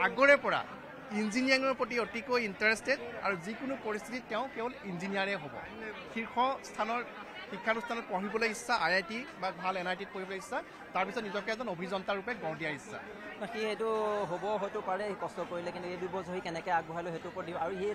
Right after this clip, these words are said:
Speaker 2: ক্লাছ নাইন, এইট মানৰ পৰা সি মোবাইলৰ এইবিলাক চাই থাকে, মানে, আই আই টি বিলাক, বম্বে বা, এ, মাদ্ৰাজৰ আই আই টি বিলাক, ভিতৰৰ কেম্পাছৰ এইবিলাক চাই থাকে, ষ্টুডেণ্টবিলাকে কেনেকৈ কি কৰে, এইবিলাক বস্তু আমাক কয়, দেখুৱাই, এইটো বনাইলে, এইটো এনেকুৱা, গতিকে সেইটো তাৰ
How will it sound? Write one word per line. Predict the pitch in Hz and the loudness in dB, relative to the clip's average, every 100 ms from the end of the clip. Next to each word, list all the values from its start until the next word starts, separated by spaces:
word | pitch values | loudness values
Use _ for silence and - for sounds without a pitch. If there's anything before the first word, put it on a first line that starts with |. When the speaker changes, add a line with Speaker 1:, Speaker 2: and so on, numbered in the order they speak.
| 180 151 | -2 0
Speaker 2:
ক্লাছ | 170 254 160 | 0 0 -4
নাইন, | 170 202 202 185 | -4 -4 -4 -4
এইট | 185 196 | -4 -4
মানৰ | 202 202 | -2 0
পৰা | 214 196 | 0 0
সি | 208 185 | 0 -2
মোবাইলৰ | 156 170 196 190 | -2 -2 -2 -2
এইবিলাক | 180 196 196 | -2 -4 -2
চাই | 196 | -2
থাকে, | 180 151 | -2 -4
মানে, | 151 151 151 | -4 -2 0
আই | 160 | 0
আই | 180 | 0
টি | 196 | -2
বিলাক, | 180 180 170 | -2 -4 -4
বম্বে | 156 160 170 160 160 | -6 -6 -4 -2 2
বা, | 160 160 160 - - | 2 2 -4 -14 -8
এ, | 165 160 | -6 -4
মাদ্ৰাজৰ | 160 170 170 180 | -2 -2 0 2
আই | 165 | 2
আই | 165 | 2
টি | 180 | -2
বিলাক, | 175 175 | -2 -4
ভিতৰৰ | 151 175 165 | -4 -2 -2
কেম্পাছৰ | 165 156 170 170 170 | -2 -2 -2 -2 -4
এইবিলাক | 160 170 160 151 | -4 -4 -4 -4
চাই | 165 | -4
থাকে, | 151 151 | -4 -6
ষ্টুডেণ্টবিলাকে | 170 165 160 160 | -6 -6 -6 -6
কেনেকৈ | 165 156 160 156 | -6 -6 -4 -4
কি | 160 | -4
কৰে, | 160 160 | -2 -2
এইবিলাক | 156 165 156 | -2 -4 -6
বস্তু | 156 | -4
আমাক | 165 175 175 | -4 -4 0
কয়, | 202 165 | 0 0
দেখুৱাই, | 160 190 175 | -2 -2 -2
এইটো | 180 175 | -2 -6
বনাইলে, | 170 170 165 160 | -4 -4 -2 -4
এইটো | 165 | -6
এনেকুৱা, | 156 170 165 | -6 -4 -4
গতিকে | 170 160 170 - - - | -6 -6 -8 -10 -12 -8
সেইটো | 170 196 196 196 196 190 | -4 -2 -2 0 -2 0
তাৰ | 196 | 0